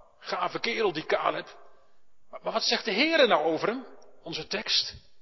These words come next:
Kijkt u maar. De Heere zegt: "Mijn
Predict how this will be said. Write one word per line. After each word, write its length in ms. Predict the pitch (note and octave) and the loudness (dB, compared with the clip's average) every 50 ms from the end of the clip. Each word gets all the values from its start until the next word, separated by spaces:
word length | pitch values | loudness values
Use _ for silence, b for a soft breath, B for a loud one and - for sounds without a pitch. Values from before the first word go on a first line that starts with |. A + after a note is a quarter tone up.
| - - - - | -18 -18 -16 -12
Kijkt 220 | - D3+ E3 - | -10 -8 -6 -4
u 80 | G#3+ G#3+ | -4 -2
maar. 220 | G3 F#3 E3+ - - - - - - - - - - - - - - - - - - - - | -2 -4 -6 -8 -12 -18 -20 -18 -18 -18 -18 -18 -18 -18 -18 -18 -18 -18 -18 -18 -20 -14 -8
De 100 | - C#3+ | -6 -4
Heere 260 | D3+ D#3+ E3+ D#3 D#3 | -2 -2 0 0 2
zegt: 460 | C3+ - D3+ C#3+ - - - - - - - - - - - - - - - - - - - | 2 0 0 -2 -4 -6 -6 -8 -10 -16 -20 -20 -20 -20 -20 -18 -18 -18 -20 -20 -20 -20 -12
"Mijn 680 | B2 B2+ D3 E3 F3+ F3+ E3 D3+ C#3 B2+ G#2+ - - | -4 2 4 4 4 2 -2 -6 -8 -10 -10 -14 -16